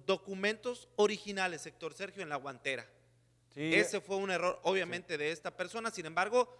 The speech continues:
Speaker 1: pues el error, eh, no debería de pasar a mayores porque sí utilizaron estos documentos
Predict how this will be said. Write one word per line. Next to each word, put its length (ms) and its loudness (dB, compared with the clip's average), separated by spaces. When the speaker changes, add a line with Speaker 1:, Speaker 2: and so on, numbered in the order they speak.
Speaker 1:
pues 220 -8
el 120 0
error, 440 4
eh, 420 -8
no 500 -6
debería 300 2
de 80 2
pasar 300 -4
a 40 -4
mayores 380 -2
porque 540 -8
sí 320 -4
utilizaron 500 -8
estos 220 -12
documentos 600 -4